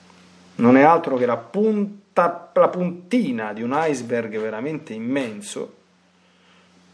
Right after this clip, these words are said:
e per quanto possa sembrare impressionante,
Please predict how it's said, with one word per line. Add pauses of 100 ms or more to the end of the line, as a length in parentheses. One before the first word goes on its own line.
(160)
e
per
quanto
possa
sembrare
impressionante,